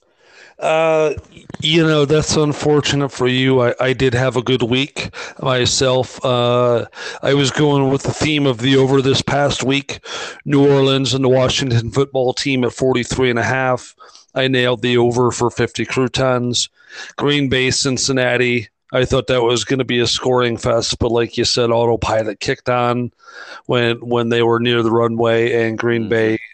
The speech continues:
Speaker 1: ended up missing that over, so of fifty and a half. Uh, Buffalo two and a half. I thought this was as sure a thing, as sure thing.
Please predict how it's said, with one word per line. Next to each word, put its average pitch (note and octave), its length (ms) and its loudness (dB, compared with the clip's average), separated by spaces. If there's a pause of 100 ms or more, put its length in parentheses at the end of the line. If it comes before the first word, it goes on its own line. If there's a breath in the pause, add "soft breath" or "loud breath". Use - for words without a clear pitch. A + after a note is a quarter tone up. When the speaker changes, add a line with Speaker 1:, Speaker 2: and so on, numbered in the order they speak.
Speaker 1:
ended A#2+ 280 0
up A2+ 100 -4
missing A#2+ 320 -2
that A2+ 160 2
over, A#2 480 2 (400 loud breath)
so B2+ 340 2
of A#2+ 220 0
fifty B2 400 -2
and A2+ 80 -2
a A2 60 -2
half. B2 360 0 (440 loud breath)
Uh, B2+ 200 2
Buffalo D#3 520 0
two - 260 0
and D3 100 2
a B2+ 80 -2
half. C#3 400 -2
I B2+ 200 2
thought C3 320 -2
this C3 240 -2
was A#2+ 680 0 (340 soft breath)
as B2+ 160 0
sure C3 320 2
a B2 100 0
thing, B2+ 320 -2
as A#2 100 0
sure B2+ 300 0
thing. A#2+ 520 -2